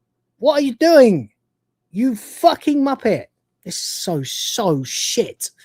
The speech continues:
<clears throat> Shot him then. So that's it. And also, the killer sprays H two O on the ground.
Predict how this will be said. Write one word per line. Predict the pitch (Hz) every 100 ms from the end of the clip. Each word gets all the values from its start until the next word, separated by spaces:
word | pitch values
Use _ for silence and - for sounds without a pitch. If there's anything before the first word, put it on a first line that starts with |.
| - - - - - _ _ _ _ -
<clears throat> | - - - -
Shot | - 254
him | 196 156
then. | 143 131 _ _ -
So | 190
that's | 208 -
it. | 262 160 - - -
And | 254 262
also, | 269 240 214 202
the | 190
killer | - 269 240
sprays | 185 - 208 190 -
H | 240 269 170 -
two | 240 240 202
O | 220 196 170
on | 185 180
the |
ground. | 170 190 147 98 95